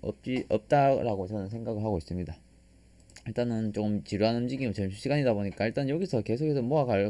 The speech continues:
거고 이후에 주가는 움직이다가 올라갈 거다. 제 만 삼천 원까지 일단은 보고 있습니다.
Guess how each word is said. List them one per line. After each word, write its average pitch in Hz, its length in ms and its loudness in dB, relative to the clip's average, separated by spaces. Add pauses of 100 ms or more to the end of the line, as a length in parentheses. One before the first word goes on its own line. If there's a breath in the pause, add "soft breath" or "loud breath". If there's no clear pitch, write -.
거고 104 540 0 (460 loud breath)
이후에 139 240 2
주가는 135 320 -2
움직이다가 120 500 -2
올라갈 123 320 0
거다. 101 300 -2 (100)
제 95 120 -4
만 90 200 0
삼천 135 260 -2
원까지 147 280 0
일단은 104 260 -2
보고 120 180 0
있습니다. 98 400 -6